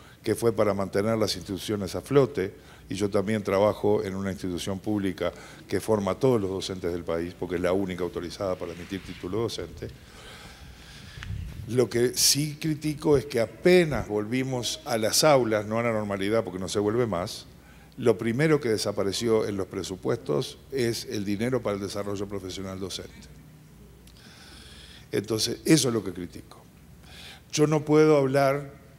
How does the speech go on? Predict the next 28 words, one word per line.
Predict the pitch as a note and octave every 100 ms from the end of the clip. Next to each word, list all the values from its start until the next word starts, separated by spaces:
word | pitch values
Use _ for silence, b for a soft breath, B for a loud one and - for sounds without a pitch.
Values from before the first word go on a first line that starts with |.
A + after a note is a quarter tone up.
| G#2+
demasiado | A2+ G#2+ G2+ A#2+ B2 A2+
en |
contra | G#2 D3 C3+ G#2+ F#2+ F2+ -
de | A2
lo | G#2 G#2+
de |
la | G#2
pandemia | G#2+ A2 B2 C3+
porque | A2 F#2+
yo | G#2
vivo | G#2+ A2+ B2+ -
en, | G#2 A2 A#2+ - B B B
yo | - C3+
vivo | D#3+ D#3+
en | A2+
Disneylandia | G#2 G2+ G2+ G#2 G#2+ G2+ G#2 G#2 G2+ -
educativa. | G#2 F#2+ G2 F#2+ G#2 F2+ F2+ - - B B B B -
Yo | A#2 B2
vivo | C3 D3
en | C#3
el | A#2
país | A#2 A2+
de | A#2
Ceibal. | G#2+ G#2 G#2+ G#2+ G2+ G2 - - - - - B B B
Ceibal | - A2 A2+ A2
en, | G#2+ G#2 -
en | G#2+ G2+
inglés, | G#2 A2 D#3 D#3 - - -